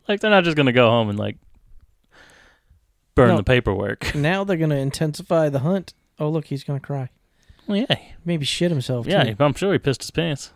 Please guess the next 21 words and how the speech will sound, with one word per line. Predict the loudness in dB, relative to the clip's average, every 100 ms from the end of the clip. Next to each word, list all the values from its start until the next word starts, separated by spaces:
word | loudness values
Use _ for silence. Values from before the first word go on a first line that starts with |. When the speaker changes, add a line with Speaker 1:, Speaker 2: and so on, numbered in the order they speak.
| -8
Speaker 2:
I | -6
would've. | -4 -8 -10 _ _ _ _ _ _ _ _
Speaker 1:
That's | -8 -4
not | -2
gonna | -2 -4
do | -2
you | 0
any | 0
good | 0 -2
out | -2
there. | -4 -8 -10 _ _ _ _ _ _ -8
Speaker 2:
That's | -6 -4
a |
different | -6 -6 -10
helicopter. | -10 -10 -12 -12 -12 -16 _ _ _ _ _ _ _ _ _ _ _ _ _ _ _
Oh, | 2
no, | 2
it's | 0
the | -4
same | -10 -10
one. | -12